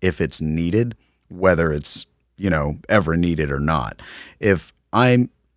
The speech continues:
in a relationship, for example, with somebody and they bring, you know, equal everything to the table, that's fine by me. But if I couldn't bring equal on my half, I wouldn't be okay with myself about it,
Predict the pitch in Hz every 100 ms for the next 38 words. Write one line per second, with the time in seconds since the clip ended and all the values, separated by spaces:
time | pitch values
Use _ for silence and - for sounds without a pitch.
0 | - 110 90 85 92 85 82 - 76 -
1 | 78 73 82 71 73 71 - 80 78 73
2 | 67 60 _ _ - 87 82 82 80 76
3 | - 101 90 90 87 82 80 76 85 87
4 | 78 71 - 107 98 95 87 90 85 82
5 | 82 76 71 98 87 69 65 67 _ -
6 | 110 101 - - 113 98 82 80 80 78
7 | 76 - - _ _ _ - 98 92 85
8 | - 87 101 - - 104 107 110 104 104
9 | 101 95 101 98 98 92 85 80 80 82
10 | 98 107 117 120 - - - 87 87 78
11 | 80 85 78 73 69 80 69 58 - 52
12 | - 50 - - 50 50